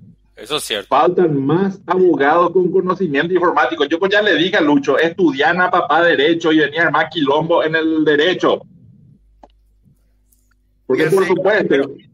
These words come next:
Speaker 1: pero
Speaker 2: el
Speaker 1: Ronaldo
Speaker 2: abogado, el abogado que no tiene conocimiento de informática no puede legislar el área de informática. Es lo que está pasando hoy. Pero el informático que tenga conocimientos de derecho como algo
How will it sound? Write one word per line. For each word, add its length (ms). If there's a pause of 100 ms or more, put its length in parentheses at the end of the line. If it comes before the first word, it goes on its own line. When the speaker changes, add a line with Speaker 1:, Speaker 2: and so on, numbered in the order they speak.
(280)
Speaker 1:
pero 180
Speaker 2:
el 80
Speaker 1:
Ronaldo 320
Speaker 2:
abogado, 600 (640)
el 160
abogado 760 (280)
que 100
no 220
tiene 260
conocimiento 720
de 60
informática 680
no 240
puede 600
legislar 720
el 140
área 160
de 60
informática. 680
Es 100
lo 120
que 80
está 220
pasando 460
hoy. 260 (360)
Pero 220
el 100
informático 880
que 120
tenga 300
conocimientos 800
de 140
derecho 600 (300)
como 320
algo 540